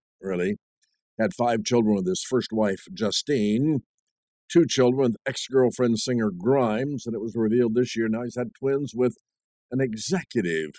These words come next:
in his company. I'm pretty sure there's no other babies out there. He said as a fifty-one-year-old autumn chicken,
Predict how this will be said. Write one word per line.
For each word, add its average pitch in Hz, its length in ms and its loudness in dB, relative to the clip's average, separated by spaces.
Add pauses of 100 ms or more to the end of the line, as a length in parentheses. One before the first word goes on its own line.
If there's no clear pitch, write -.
(140)
in 131 160 -2
his 123 280 -2 (140)
company. 87 640 -4 (480)
I'm 101 100 -6
pretty 131 200 0
sure 131 200 -2
there's 107 260 0
no 123 320 0
other 113 140 0
babies 110 460 -2 (100)
out 117 300 -2
there. 87 400 -2 (100)
He 110 140 -4
said 127 360 -2
as 104 200 -2
a 95 160 -2 (320)
fifty-one-year-old 123 1200 2
autumn 127 420 -2
chicken, 107 540 -6